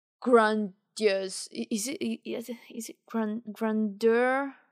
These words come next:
I don't know what's the ad-, ad-, adjective from grandeur. Any-, anyway, like, in this, like, great way. And yeah, because, because Olaf is, he is the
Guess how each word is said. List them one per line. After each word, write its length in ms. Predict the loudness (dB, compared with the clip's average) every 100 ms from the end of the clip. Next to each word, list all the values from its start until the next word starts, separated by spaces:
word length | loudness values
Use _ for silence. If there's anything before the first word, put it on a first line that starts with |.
| _ _ _ _ _ _ _ _ _ _ -4
I 100 | 0
don't 140 | 0
know 260 | 2 0 -2
what's 320 | -6 -8 -8
the 180 | -6 -4
ad-, 440 | -2 -4 -6 -12 -8
ad-, 220 | -6 -6 -8
adjective 540 | -10 -10 -12 -10 -8 -8
from 340 | -10 -10 -10
grandeur. 680 | -10 -8 -8 -6 -6 -8 -12 _ -18 -8 2
Any-, 420 | 6 6 4 -2 0
anyway, 500 | 4 6 4 4 4
like, 260 | 4 4
in 160 | 0 0
this, 260 | 0 0 0
like, 260 | 0 0 _ -20 0
great 540 | 8 10 10 6 4
way. 560 | 6 8 6 4 0 -4 -14 -20 -20 _ _ _
And 560 | 4 6 6 2 -2 -4 _
yeah, 380 | 0 6 6 6
because, 380 | 4 2 2 2 -8 -6
because 260 | 0 4
Olaf 320 | 8 8 6
is, 380 | 0 -4 -8 -10 -8
he 480 | 0 4 4 4 6
is 280 | 6 4 -6 -14
the 440 | -4 6 8 6